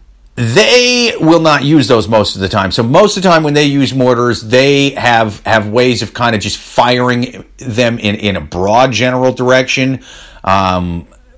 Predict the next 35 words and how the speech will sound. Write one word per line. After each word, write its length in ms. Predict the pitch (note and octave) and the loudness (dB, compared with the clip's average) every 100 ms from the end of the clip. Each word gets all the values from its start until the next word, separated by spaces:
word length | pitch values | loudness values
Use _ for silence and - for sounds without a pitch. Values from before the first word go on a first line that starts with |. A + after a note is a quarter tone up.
| _ - - | _ -20 -10
you 180 | G3 B2 | -2 0
know, 140 | A#2 | 0
either 280 | B2+ A#2 A2 | 0 0 2
out 180 | G#2+ A2 | 2 2
of 100 | G2+ | 0
a 40 | |
tube, 360 | F#2 - C3 B2+ | -4 2 2 2
or 80 | G2+ | 0
sometimes 400 | C#3+ D#3+ E3 C#3+ | 0 2 2 2
they 40 | |
would 160 | D3+ B2 | 2 2
literally 420 | B2+ C#3+ C#3 C3+ | 2 2 2 2
do 180 | B2+ B2+ | 2 0
them 200 | B2 A#2+ | -2 0
off 280 | G#2+ A2+ - | 0 0 -2
the 80 | |
side 260 | A2+ B2 A2 | -2 0 0
of 80 | F2+ | 0
hills. 380 | A#2 G2 C#2+ G2+ | 0 0 -2 -4
They 100 | G#2+ | 0
would, 260 | G#2+ F#2+ - | 0 -2 -2
<laughs> 40 | |
uh, 140 | A#2 | -2
like, 280 | G2+ A2 G2+ - - - - | 0 -4 -4 -16 -20 -20 -8
set 340 | - D#3 C#3+ | -2 2 4
'em 120 | D3 C#3+ | 4 2
up 220 | C3 - | 0 -2
to, 400 | - A#2+ A2 G#2+ | 0 0 0 -4
to, 260 | - B2 B2 | -2 -2 0
to 120 | B2+ | -2
go 240 | A2 A#2+ | 2 4
off 260 | A#2+ A#2+ - | 4 2 0
just 220 | A#2 - | -4 0
sort 180 | B2 A2+ | 2 2
of 140 | G#2+ | 0